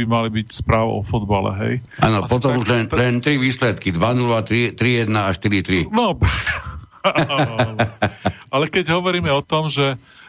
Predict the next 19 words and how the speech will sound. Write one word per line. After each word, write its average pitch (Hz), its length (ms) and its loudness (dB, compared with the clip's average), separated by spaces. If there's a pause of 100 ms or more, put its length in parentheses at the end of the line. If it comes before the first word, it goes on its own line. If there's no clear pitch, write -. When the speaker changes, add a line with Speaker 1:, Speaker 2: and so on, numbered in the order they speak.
(360)
Speaker 1:
tá 143 120 2
fundamentálna 139 720 0
vec, 131 280 0
čo - 200 -4
sa 123 240 0
deje 123 360 2
a 127 120 -2
čo - 160 -2
bude 135 360 0
riadiť 117 960 -2
našu 127 520 0
budúcnosť 131 680 0
a 117 80 2
budúcnosť 120 480 0
všetkých, 117 520 -2 (240)
ktorí 117 160 2
sme 117 240 -4
tu, 139 280 0 (480)
je, 139 320 0